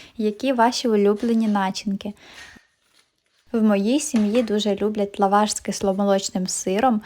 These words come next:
загорнутий в трикутничок в лаваші та обсмажений в яйці на сковорідці. Це дуже чудова альтернатива млинцям.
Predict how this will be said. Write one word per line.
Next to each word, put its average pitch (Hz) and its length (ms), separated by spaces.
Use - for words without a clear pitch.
загорнутий 208 680
в 196 80
трикутничок 202 840
в 202 40
лаваші 190 680
та 254 220
обсмажений 233 720
в 208 80
яйці 214 420
на 208 240
сковорідці. 202 840
Це - 180
дуже 226 360
чудова 220 680
альтернатива 214 800
млинцям. 202 720